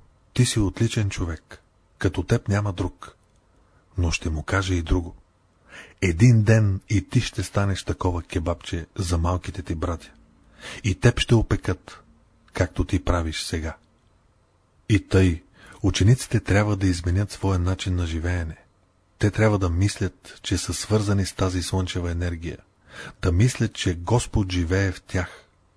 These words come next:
Кой Господ? Господ на любовта. И всякога,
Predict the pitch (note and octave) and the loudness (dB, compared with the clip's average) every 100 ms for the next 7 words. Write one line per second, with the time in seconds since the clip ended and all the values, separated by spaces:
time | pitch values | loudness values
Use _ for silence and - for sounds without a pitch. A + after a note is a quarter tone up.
0 | _ _ _ _ - A2+ G#2 F#2+ F#2+ F2+ | _ _ _ _ 0 2 2 0 -2 -2
1 | - D#2 - - _ _ _ _ _ - | -6 -16 -16 -20 _ _ _ _ _ -20
2 | - F#2+ E2+ G#2+ - - G2+ - F2+ E2 | -14 -8 0 0 0 -4 -4 -4 -4 -2
3 | E2 E2 - F#2+ E2+ _ _ _ _ _ | -4 -6 -8 -8 -10 _ _ _ _ _
4 | _ _ _ _ _ _ _ G2 - - | _ _ _ _ _ _ _ -6 -2 0
5 | G2+ - F2 - | 0 -2 -10 -10